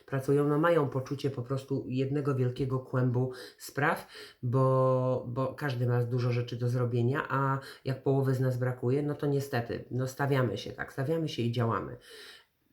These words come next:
Jak zapewnimy sobie chwilę takiego wytchnienia, wycofania się i skoncentrowania naszych myśli,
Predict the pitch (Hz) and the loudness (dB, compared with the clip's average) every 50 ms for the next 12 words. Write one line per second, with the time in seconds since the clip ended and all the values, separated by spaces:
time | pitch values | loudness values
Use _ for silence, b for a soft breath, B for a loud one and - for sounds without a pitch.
0 | _ - - 127 123 127 131 139 135 135 127 151 180 180 170 - - 135 123 127 | _ -6 -2 -2 0 0 0 0 0 2 2 2 2 2 2 0 0 0 0 0
1 | 123 - - 135 127 127 123 131 120 - - 123 117 120 120 120 120 - - - | -2 -2 -2 -2 -2 -2 -2 -4 -4 -4 -4 -4 -2 -2 -2 -2 -4 -4 -2 0
2 | 165 160 147 127 117 123 120 - 135 120 - 147 143 139 127 107 - - - - | 2 2 2 2 0 0 -2 -2 -2 -2 0 0 2 2 2 0 0 -4 -8 -10
3 | - - 120 117 - - - - 139 139 131 - 131 117 131 131 123 151 151 147 | -10 -10 -10 -12 -12 -8 -4 -2 0 0 0 -2 0 0 2 2 2 2 2 2
4 | 131 123 117 117 117 120 113 - 110 101 104 - - 147 160 160 | 2 2 2 0 0 -2 -4 -4 -4 -4 -4 -4 -4 -4 -4 -6